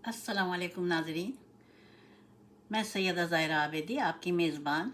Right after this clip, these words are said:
आज आपकी खिदमत में एक मरज़ की पोस्ट लाई हूँ। ए, मरज़ का नाम है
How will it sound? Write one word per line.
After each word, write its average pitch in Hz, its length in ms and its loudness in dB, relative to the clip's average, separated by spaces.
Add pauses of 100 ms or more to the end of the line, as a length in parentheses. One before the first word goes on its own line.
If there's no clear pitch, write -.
(1400)
आज 185 200 4
आपकी 170 260 0
खिदमत 208 540 -4
में 180 360 0 (300)
एक 175 220 -10 (1080)
मरज़ 208 580 0 (140)
की 202 60 -2
पोस्ट 170 460 -4
लाई 151 240 0
हूँ। 170 200 0 (1600)
ए, 170 280 -2
मरज़ 190 480 0
का 190 140 0
नाम 175 340 2
है 170 520 -2